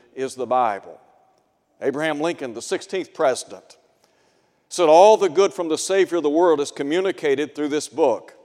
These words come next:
But for the book, we could not know right from wrong. All the things desirable to man are contained in it." Woodrow Wilson, who was the twenty-eighth president of our country, said, "The Bible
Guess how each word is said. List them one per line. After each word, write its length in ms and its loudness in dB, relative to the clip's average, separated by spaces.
But 280 0
for 560 2
the 160 -2
book, 420 0
we 160 0
could 200 -2
not 240 -2
know 380 0
right 300 2
from 260 -8
wrong. 500 -2
All 340 6
the 140 0
things 300 -4
desirable 640 0
to 120 -6
man 480 -6
are 100 -6
contained 640 -10
in 240 -12
it." 240 -8
Woodrow 320 2
Wilson, 500 0
who 100 0
was 140 0
the 100 -8
twenty-eighth 560 -2
president 440 0
of 200 -4
our 120 0
country, 480 -4
said, 320 -2
"The 80 -4
Bible 600 2